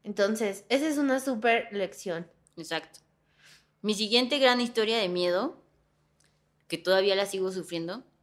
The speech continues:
Speaker 2: porque aparte, todavía esto fue como nuestra juventud, pero también prueba que no nos hicimos sabias tan
Speaker 1: Ah, no
Speaker 2: rápido.
Speaker 1: aprendimos
Speaker 2: <laughs>
Speaker 1: nada, no
Speaker 2: Exacto.
Speaker 1: aprendimos nada.
Speaker 2: Entonces, en mi primer trabajo,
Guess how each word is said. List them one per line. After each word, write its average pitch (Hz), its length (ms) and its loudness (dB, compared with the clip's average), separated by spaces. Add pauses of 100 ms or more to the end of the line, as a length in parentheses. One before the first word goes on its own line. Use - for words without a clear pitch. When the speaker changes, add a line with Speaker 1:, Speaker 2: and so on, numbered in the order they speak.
Speaker 2:
porque 190 160 4
aparte, 247 580 6 (960)
todavía 254 520 8
esto 233 240 2
fue 220 160 2
como 208 200 0
nuestra 170 280 -4
juventud, 160 540 -2
pero 170 420 4 (100)
también 190 360 4
prueba 196 320 6
que 180 120 0
no 170 120 -2
nos 180 240 -2
hicimos 180 420 -2
sabias 180 300 2
tan 190 140 6
Speaker 1:
Ah, 202 60 6
no - 80 6
Speaker 2:
rápido. 202 80 10 (240)
Speaker 1:
aprendimos 220 200 6
Speaker 2:
<laughs> - 60 10
Speaker 1:
nada, 196 140 12
no - 160 12
Speaker 2:
Exacto. - 160 6
Speaker 1:
aprendimos 196 400 2
nada. 170 220 -4 (480)
Speaker 2:
Entonces, 247 680 4
en 214 140 2
mi 214 80 6
primer 220 380 4
trabajo, 240 600 6